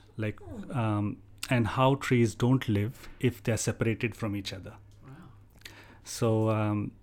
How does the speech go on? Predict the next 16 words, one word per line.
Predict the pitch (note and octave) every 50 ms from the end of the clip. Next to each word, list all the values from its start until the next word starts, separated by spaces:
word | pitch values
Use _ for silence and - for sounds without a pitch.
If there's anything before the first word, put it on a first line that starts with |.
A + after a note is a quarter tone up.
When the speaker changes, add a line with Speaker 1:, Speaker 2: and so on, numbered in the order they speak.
| - - -
Speaker 1:
this | A#2 C#3+ D#3 -
book | - B2+ B2+ C#3 C#3+ - - -
also | C3 B2 A#2+ - D3 C3+
focuses | - C#3 B2 - B2+ A#2 - B2+ A2+ A#2
on | A#2+ A2+ A2 A2
how, | G#2+ - C3 A#2+ A#2 A#2 A#2 A#2 - - - - - - - - - - - -
um, | A#2 G2+ G2 G2+ G#2 - - - - - -
for-, | - - - C3+ B2+ A#2 A2+ - -
the | G#2+ B2+
trees | - - D3 D#3 E3+ C#3
in | D3
the | C#3 B2+
forest | - - A#2+ A2 G2+ A2+ D3 - - - - - - - - - - - - - - - -
can | - C3+ C3+ C3
live | B2+ C3 A#2+ A2+
long | A2 A2 G#2+ G#2 A#2+ D3 E3